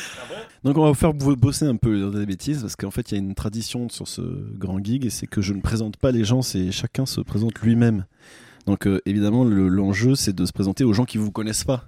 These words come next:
parce que ceux qui vous connaissent, ça n'a auc-, pas beaucoup d'intérêt, ou un petit peu, remarque, peut-être vous avez des, des news, euh,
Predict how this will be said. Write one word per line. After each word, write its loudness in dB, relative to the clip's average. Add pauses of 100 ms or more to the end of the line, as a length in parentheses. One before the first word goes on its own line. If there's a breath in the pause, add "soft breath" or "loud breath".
(140)
parce -18
que -8
ceux -8
qui -14
vous -4
connaissent, -2 (580 soft breath)
ça -2
n'a 0
auc-, -6 (300)
pas 4
beaucoup -2
d'intérêt, 0
ou -4 (560)
un -4
petit -2
peu, 2
remarque, -4
peut-être -4
vous -4
avez -2
des, -6
des -8
news, 2
euh, -4